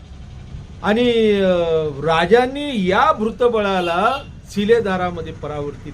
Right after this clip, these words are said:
केलं. "घोडा तुमचा, शस्त्र तुमचं, या आमच्याकडे." सत्तर हजार शिलेदार. "आणि आमची कायमची तुम्हाला सेवाच करायची असेल या मातृभूमीची तर बारगीर म्हणून सेवा करा.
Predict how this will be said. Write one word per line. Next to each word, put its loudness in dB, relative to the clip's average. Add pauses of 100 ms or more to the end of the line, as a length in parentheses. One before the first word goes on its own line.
(140)
केलं. -12 (1200)
"घोडा 2
तुमचा, -8
शस्त्र -4
तुमचं, -10
या -2
आमच्याकडे." -10 (1000)
सत्तर -6
हजार -4
शिलेदार. -18 (1700)
"आणि -12
आमची -10
कायमची -4
तुम्हाला -2 (720)
सेवाच 2
करायची -2
असेल -2
या -2
मातृभूमीची -8
तर -8
बारगीर -6
म्हणून -8
सेवा -8
करा. -12